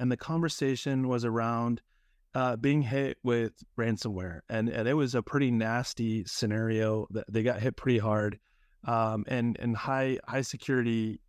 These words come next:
Uh, I won't get into the details, but let's just say it involves one of the fourteen agencies that are out there.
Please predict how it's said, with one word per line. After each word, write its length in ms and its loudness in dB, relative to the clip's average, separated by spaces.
Uh, 360 0
I 80 2
won't 120 4
get 100 4
into 100 2
the 60 0
details, 380 2
but 60 -2
let's 180 0
just 140 -8
say 140 0
it 80 0
involves 500 -2
one 200 2
of 80 2
the 80 -2
fourteen 400 -2
agencies 480 -2
that 80 -2
are 100 -2
out 180 -4
there. 220 -6